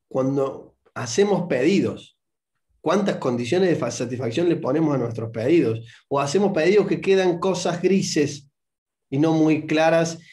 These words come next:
y gracias a esas cosas grises y no muy claras, después viene el problema. Entonces, ¿cómo hacerle frente para hacer acuerdos efectivos con nuestros clientes, con nuestros colegas, con nuestros, eh, la gente que trabaja con nosotros?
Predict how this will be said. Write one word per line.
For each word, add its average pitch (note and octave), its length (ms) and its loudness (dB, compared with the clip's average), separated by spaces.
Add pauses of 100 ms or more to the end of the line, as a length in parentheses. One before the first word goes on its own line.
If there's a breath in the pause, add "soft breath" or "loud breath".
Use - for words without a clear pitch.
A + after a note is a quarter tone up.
(120)
y C#3+ 100 -4
gracias D#3+ 400 0
a D#3+ 60 2
esas F3 240 0
cosas E3 320 -2
grises D#3+ 320 2
y C3+ 100 2
no E3+ 140 2
muy E3 280 2
claras, F#3 360 2
después D3+ 720 0 (200)
viene D3 240 2
el C3 120 -2
problema. G2+ 500 -4 (640)
Entonces, - 180 -10
¿cómo G3 160 4
hacerle G3 360 2
frente G3 720 0
para C#3 140 0
hacer F3+ 240 0
acuerdos D#3+ 480 2
efectivos C3+ 600 0
con A#2 120 -4
nuestros A2 260 -6
clientes, D#3+ 580 0
con A#2+ 140 -4
nuestros A2 280 -8
colegas, E3 580 -2
con A2 180 -6
nuestros, A2 360 -12 (340 loud breath)
eh, A#2 220 2
la A2+ 80 -2
gente C#3 240 0
que C3 80 -2
trabaja A#2+ 360 -4
con G#2+ 140 -4
nosotros? B2 640 -2